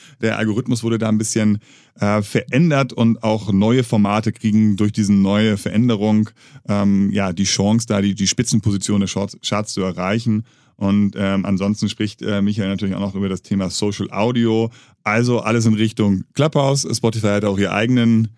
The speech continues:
ihr eigenes, äh, ihre eigene App Green Room. Ähm, dazu gibt es ein bisschen, ähm, Infos, was er dort alles so sieht, welche Möglichkeiten er von, ähm,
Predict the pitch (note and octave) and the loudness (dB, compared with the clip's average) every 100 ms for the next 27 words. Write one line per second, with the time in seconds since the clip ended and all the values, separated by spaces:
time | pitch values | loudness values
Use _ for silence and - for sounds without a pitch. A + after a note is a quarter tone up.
0 | _ _ _ A2+ G#2+ A2+ B2+ A#2+ A2+ - | _ _ _ -2 0 0 0 0 -2 -10
1 | - A#2 A#2 A2 A2 G#2 A2 B2+ A2 G#2+ | -4 0 0 0 0 0 0 0 0 -2
2 | - A2 D#3+ D3+ D3+ D3 D3 _ _ G#2+ | 0 2 2 2 2 2 0 _ _ -2
3 | A2 A2 G2+ A2 A#2 A#2 A2+ A2 A2 G#2+ | 0 0 0 -2 -2 -4 -2 0 0 0
4 | G#2+ G#2+ G2+ G#2 G#2 G#2 G2+ G2 F#2+ - | 2 2 0 0 0 2 2 0 -2 -2
5 | C3+ - C3 B2 - F#2+ G#2+ A2+ - - | -2 0 -2 -2 -6 -12 -6 -4 -6 -4
6 | A2 A2 G#2+ G#2+ A2 - G#2 G#2 G2+ F2+ | -2 -2 -2 -2 -2 -4 -4 -4 -4 -2
7 | A#2 A#2+ G2+ G2+ A2 A2+ G#2 G#2 A2+ G2 | -2 -2 -2 0 -2 -2 -4 -4 -6 -6
8 | - F#2+ F2+ _ _ _ G2+ G2 F#2+ F#2+ | -2 -2 -4 _ _ _ -2 0 2 2
9 | F#2+ | 0